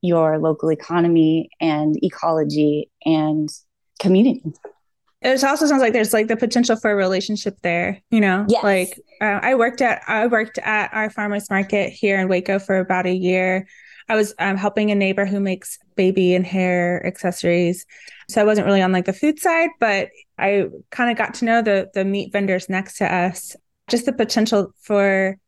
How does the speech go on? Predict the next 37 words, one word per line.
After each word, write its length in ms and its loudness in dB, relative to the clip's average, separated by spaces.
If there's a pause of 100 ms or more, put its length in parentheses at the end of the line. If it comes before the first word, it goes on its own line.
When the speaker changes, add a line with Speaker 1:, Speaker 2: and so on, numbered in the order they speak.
(320)
Speaker 2:
getting 240 2
to 140 0
know 540 4 (240)
the 140 0
farmers, 680 -2 (240)
but 120 0
also 280 0
getting 300 2
to, 140 0
like, 280 2 (240)
observe 560 0
just 140 -4
a 60 -2
whole 260 0
rhythm 520 -2 (120)
of, 480 -2 (1000)
I 40 -2
guess, 240 -2
a 80 4
rhythm 320 2
of 160 0
life 380 2
around 360 0
food, 540 -2
because 280 -2
some, 300 -2 (120)
like, 180 0
just 220 0
the 80 0
whole 140 2
seasonal 600 -2
aspect 500 -4
always 380 0
gets 280 -4
me 240 -2
with, 280 -2
like, 280 0